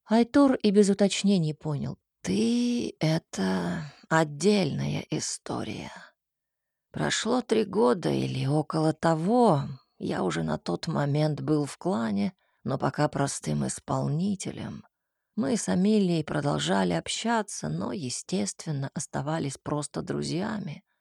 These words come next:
хотя она прекрасно понимала, что я всё ещё её люблю. Я даже предлагал ей сбежать вместе, обещал стать самым лучшим отцом для Итана. Но Амелия отказалась, слишком была запугана.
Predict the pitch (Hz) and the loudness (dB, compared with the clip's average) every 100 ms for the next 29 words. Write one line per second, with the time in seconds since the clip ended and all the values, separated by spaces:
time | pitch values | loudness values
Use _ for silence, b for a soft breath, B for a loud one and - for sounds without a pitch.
0 | _ _ _ _ - - 262 233 214 220 | _ _ _ _ -6 -2 0 0 0 -4
1 | - 226 208 - 147 - 143 170 180 202 | -4 -4 -4 -4 -6 -2 -2 0 0 0
2 | - 131 - 143 131 - - 254 196 143 | -2 -6 -8 -8 -8 -8 -8 -6 -4 -2
3 | - 160 175 147 147 - - - - - | -2 -2 -4 -6 -8 -8 -10 -10 -12 -14
4 | _ _ _ _ _ _ _ _ _ 220 | _ _ _ _ _ _ _ _ _ -4
5 | 196 170 170 175 170 170 170 170 160 160 | 0 2 2 4 4 4 4 2 2 0
6 | 147 147 175 165 185 151 - - 156 151 | -2 -2 -2 2 0 0 -6 -6 -4 -2
7 | 135 - - - - _ _ _ 147 143 | -4 -8 -10 -14 -16 _ _ _ -2 0
8 | 160 - 233 156 - - 170 156 - - | 0 -2 -2 -4 -4 -4 -6 -6 -6 -4
9 | 185 190 170 160 190 180 - 160 - - | 0 2 2 2 0 -2 -2 -4 -4 -6
10 | - - 220 180 139 135 131 - 175 170 | -6 -4 0 0 0 -2 -4 -2 -4 -4
11 | - - 143 - - _ _ _ _ _ | -6 -8 -8 -12 -16 _ _ _ _ _
12 | _ - 202 233 247 214 185 - 190 165 | _ 4 6 8 6 6 4 2 -2 0
13 | 170 147 - - - _ _ - 220 208 | 0 0 -6 -14 -18 _ _ -2 2 2
14 | - 160 147 151 147 147 - 190 156 139 | 0 0 0 -2 -2 -4 -4 -4 -4 -8
15 | - | -12